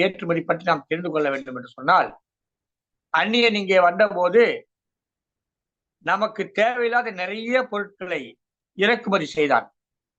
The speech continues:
நாம் நம்முடைய வளர்ச்சியை தடுத்தான். ஆஹ், இன்னும் சொல்ல போனால்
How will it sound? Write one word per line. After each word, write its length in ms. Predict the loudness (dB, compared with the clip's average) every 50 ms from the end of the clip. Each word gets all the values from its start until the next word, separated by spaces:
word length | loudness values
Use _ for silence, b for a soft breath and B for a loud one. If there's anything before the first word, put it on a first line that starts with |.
| _ _ _ _ _ _ _ _
நாம் 260 | -2 -2 -2 -2 -2 -8 -16 -18 _ -6
நம்முடைய 400 | -4 -4 -2 0 -2 -2 0 0 2
வளர்ச்சியை 520 | 2 2 2 2 0 -4 -6 -6 -6 -6 -6 -6 -4
தடுத்தான். 460 | -4 -4 -4 -4 -4 -2 -2 -2 -2 -4 -12 _ _ _ _ _ _ _ _ _ _ _ _ _ _ _ _ _ _ _ _ _ _ _ _ _ _ _ _ _ _ _ _ _ -4 0
ஆஹ், 960 | 4 6 6 6 8 8 8 6 6 4 4 2 0 0 -2 -2 -4 -4 -6 -6 -4 -2
இன்னும் 280 | 0 2 2 2 2 0
சொல்ல 180 | 0 0 0 0
போனால் 460 | 0 0 -2 0 2 2 2 0 -2